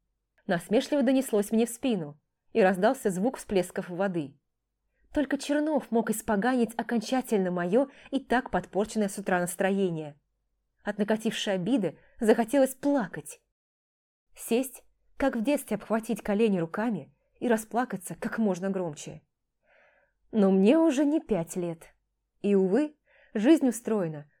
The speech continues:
что когда ты становишься старше, то автоматически лишаешься права на открытую демонстрацию своих эмоций. Лицемерие общества налицо. Шмыгнув носом,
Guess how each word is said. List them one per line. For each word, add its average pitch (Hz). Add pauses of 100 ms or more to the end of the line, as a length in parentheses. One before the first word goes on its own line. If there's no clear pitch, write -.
что -
когда 226
ты 254
становишься 220
старше, 214 (380)
то 233
автоматически 220
лишаешься 202
права 262 (280)
на 349
открытую 240
демонстрацию 190
своих 175
эмоций. 165 (760)
Лицемерие 339
общества 285
налицо. 247 (920)
Шмыгнув 214
носом, 202